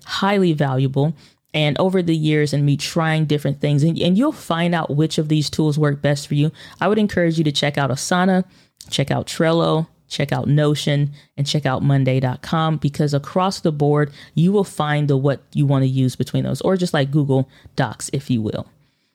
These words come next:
So between those, you'll find one that you kinda resonate more with versus the other. But for me, I per-, personally prefer to use Monday dot com just because the way that it works, I can drag and drop and move stuff around. The other ones have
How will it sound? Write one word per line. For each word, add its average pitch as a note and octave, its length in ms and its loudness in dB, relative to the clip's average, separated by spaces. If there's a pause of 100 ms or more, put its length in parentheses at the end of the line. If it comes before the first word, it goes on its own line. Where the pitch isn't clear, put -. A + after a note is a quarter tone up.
(160)
So F3+ 420 0
between A#3 440 0
those, G3+ 280 0
you'll F#3+ 160 2
find F3 440 0
one D#3+ 340 2
that C#3+ 260 0
you E3 80 0
kinda D#3 280 -2
resonate D3+ 480 0
more D3+ 300 2
with C#3+ 300 0
versus C#3+ 400 0
the C#3+ 220 -2
other. F3 320 2 (260)
But F3+ 160 2
for F3+ 140 0
me, G3+ 480 2 (100)
I E3 160 -2
per-, F3+ 280 -2
personally E3+ 580 0
prefer D3 480 -2
to - 180 -2
use C#3+ 400 2
Monday C#3+ 380 2
dot B2 220 -4
com D#3 380 0 (460)
just E3 220 -2
because D#3 500 0 (600)
the D#3 180 0
way F#3+ 160 2
that A3 120 0
it - 120 -2
works, E3 340 0
I D3 60 -6
can C#3+ 160 -4
drag D#3+ 240 0
and F3+ 100 2
drop D#3 280 -2
and D3+ 80 2
move C#3+ 180 2
stuff C#3+ 220 -4
around. D3 360 0
The D3+ 140 -2
other G3 160 2
ones G3+ 200 0
have D#3 220 -2